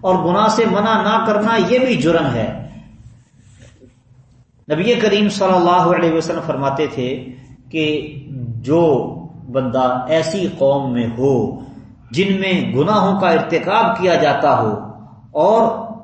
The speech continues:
اسے روکنے کی قدرت بھی اس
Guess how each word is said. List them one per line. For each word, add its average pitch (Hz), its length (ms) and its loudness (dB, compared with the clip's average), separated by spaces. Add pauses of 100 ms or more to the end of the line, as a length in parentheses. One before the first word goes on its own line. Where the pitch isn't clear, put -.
(220)
اسے 214 300 2
روکنے 202 400 2 (120)
کی 233 100 -2 (200)
قدرت 214 520 2
بھی 160 220 2 (140)
اس 233 140 0